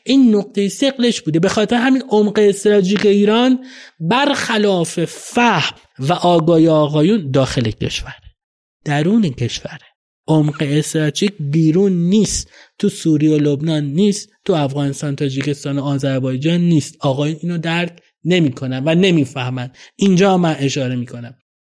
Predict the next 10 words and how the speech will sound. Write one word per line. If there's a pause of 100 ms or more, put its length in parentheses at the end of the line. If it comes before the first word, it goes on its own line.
(180)
نقطهٔ
ثقل
می‌گویم
رابطهٔ
ای-،
در
واقع
مردم
و
حکومت،